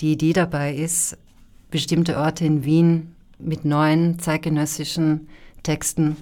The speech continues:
neu zu beschreiben, neu zu erzählen, neu zu geschichten, wie wir das manchmal geschrieben haben. Und das funktioniert so,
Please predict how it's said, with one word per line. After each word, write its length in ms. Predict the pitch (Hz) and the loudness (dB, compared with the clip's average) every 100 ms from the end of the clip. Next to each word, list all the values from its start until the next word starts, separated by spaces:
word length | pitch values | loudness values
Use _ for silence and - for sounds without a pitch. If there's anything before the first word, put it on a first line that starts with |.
| - - - - - | -14 -20 -20 -20 -10
neu 160 | 151 151 | -2 -2
zu 120 | 147 | -4
beschreiben, 680 | 131 - - 143 147 151 156 156 | -6 -6 -2 0 0 0 -2 -2
neu 160 | 147 | -2
zu 160 | 147 156 | -2 -4
erzählen, 540 | 143 - 143 143 147 | -4 -4 -2 0 0
neu 160 | 135 135 | 0 -2
zu 200 | 135 143 | -4 -8
geschichten, 880 | - 143 139 - 151 - - 135 135 - - | -6 -2 -2 -2 -6 -6 -4 -4 -4 -10 -10
wie 120 | 135 | -8
wir 80 | 139 | -6
das 180 | 131 | -4
manchmal 320 | 131 127 139 127 | -4 -4 -4 -4
geschrieben 520 | - - 135 131 131 | -4 -6 -2 -2 -2
haben. 180 | 123 127 | -2 -2
Und 140 | 135 | -2
das 120 | 131 | -4
funktioniert 540 | - 151 - 151 147 147 | 0 0 2 2 2 2
so, 320 | 156 160 | 0 0